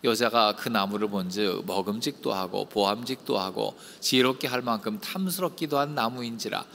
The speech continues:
여자가 그 열매를 따먹고 자기와 함께 있는 남편에게도 주매 그도 먹은지라." 그전에는요, "하나님이 금하셨어, 주께서 먹지 말라고 하셨어, 죽는다고 하셨어." 그것이 있었습니다.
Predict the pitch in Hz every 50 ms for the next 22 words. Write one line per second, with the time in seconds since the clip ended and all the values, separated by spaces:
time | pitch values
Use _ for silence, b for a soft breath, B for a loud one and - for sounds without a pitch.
0 | B B B B B B B - 107 104 110 110 123 131 151 151 - 160 131 120
1 | 113 113 117 117 117 117 127 135 - - - 98 95 90 90 - - 123 117 110
2 | 107 104 104 - - 104 101 101 - 135 127 120 - 180 175 165 - 165 156 151
3 | 147 139 120 117 101 - 135 - - 139 131 123 127 120 123 120 - 143 135 151
4 | 190 247 B B B B B B B - - 127 135 131 131 131 127 123 113 104
5 | 101 104 98 98 92 - 92 87 87 87 90 90 90 90 90 90 - - - B
6 | B B B B B B B B B B B B - - 208 240 240 226 208 185
7 | 202 190 175 156 151 185 202 196 - - - - - - 202 196 185 180 175 170
8 | 170 175 170 - - 131 120 120 120 120 - - 127 117 - - - 127 117 110
9 | 104 95 101 - - - - 127 113 - 107 98 92 95 - - - 107 98 95
10 | 98 98 98 95 92 104 104 104 104 - 117 107 - - 123 110 95 90 95 -
11 | - - 110 113 110 110 113 117 120 113 117 120 117 113 - 123 113 - - 113
12 | 110 101 B B B B B B - - 214 208 - - 180 147 147 127 - 135
13 | 120 113 110 110 110 139 190 233 -